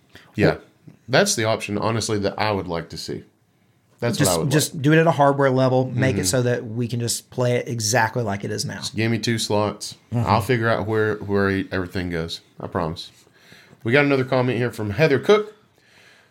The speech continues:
Speaker 1: Heather says, "Nintendo has done it with the massively successful Wii, and people really want it. I don't see why they shouldn't.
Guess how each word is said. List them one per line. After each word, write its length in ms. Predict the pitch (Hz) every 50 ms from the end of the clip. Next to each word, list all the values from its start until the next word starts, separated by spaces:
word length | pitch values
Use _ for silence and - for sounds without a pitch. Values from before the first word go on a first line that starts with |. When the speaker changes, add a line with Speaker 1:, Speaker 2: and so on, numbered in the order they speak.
| _ -
Speaker 1:
Heather 180 | 123 123 123
says, 220 | 117 - 127 120 107
"Nintendo 420 | 127 120 117 147 151 147 139 135
has 180 | 139 135 127 117
done 180 | 127 131 139
it 100 | 139 -
with 120 | 113 131 127
the 60 | 139
massively 540 | 143 151 170 143 113 - - 98 98 98 95
successful 640 | - - - - - 107 98 - - 101 98 95
Wii, 380 | 101 110 117 117 123 127 135 143
and 120 | 123 123
people 240 | 175 175 165 175 160
really 200 | 165 170 175 170
want 220 | 170 190 202 180 101
it. 100 | 76 - - _ _
I 80 | - 131
don't 120 | 156 143
see 120 | 143 - 160
why 140 | 151 139
they 100 | 110 107 95
shouldn't. 460 | - - 208 214 - 151 165 165 165